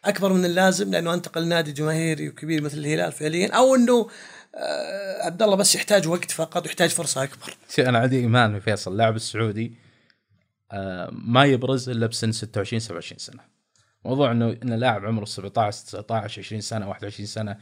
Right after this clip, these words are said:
Speaker 2: يكون لاعب كبير ويشيل فريق، انسى.
Speaker 1: هذا
Speaker 2: أصلا
Speaker 1: يمكن مؤخرا.
Speaker 2: إيه، إيه،
Speaker 1: بس ترى
Speaker 2: الفترة
Speaker 1: قبل.
Speaker 2: الماضية، يعني نتكلم عن آخر عشر سنوات، احدى عشر سنة، يعني ارجع
Speaker 1: صحيح،
Speaker 2: للأندية وشوف
Speaker 1: صحيح.
Speaker 2: معدل الأعمار.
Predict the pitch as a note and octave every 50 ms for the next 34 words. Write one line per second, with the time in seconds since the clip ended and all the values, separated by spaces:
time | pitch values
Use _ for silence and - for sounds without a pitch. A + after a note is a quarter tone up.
0 | - - - _ _ _ - B2+ A#2 A#2 A2+ G#2 G#2 A2+ - A2+ A2+ G#2+ G#2 G2
1 | - - B2 A2 G#2+ - - B2+ B2+ A#2+ - B2+ A2 A2 - - _ _ _ _
2 | _ _ _ _ _ _ _ _ _ _ _ _ _ _ - D#3 D#3+ E3+ F3+ F3
3 | C3 - F3 F3 F3 E3+ - - C3+ B2 B2+ B2 - - _ _ - D4 C#4 G3+
4 | C3 G#2+ B2+ B2+ A2+ A#2+ D#3+ D3+ C#3+ C#3+ E3+ D3+ C#3+ D#3+ F3+ D#3+ A#2 G#2 G2 F#2+
5 | F#2+ G2+ B2 C3 - - D#3+ C#3+ B2+ C3+ C3+ C3+ - B2+ A#2 C3 - - A#2 -
6 | B2 A#2+ A#2+ A#2+ A2 G2+ G2+ G2+ G2+ - A2 A2 - A#2 A2 G2+ G2+ A#2+ D3+ E3
7 | F#3 C#3+ B2+ B2+ B2 B2+ C3 C#3+ E3+ E3+ F3 E3 E3+ D#3+ D#3 D3+ D3 - D#3+ C3+
8 | B2 B2+ A#2+ B2 A#2 A#2 A2+ A2+ A2 G2+ A2+ A2+ G2 F#2+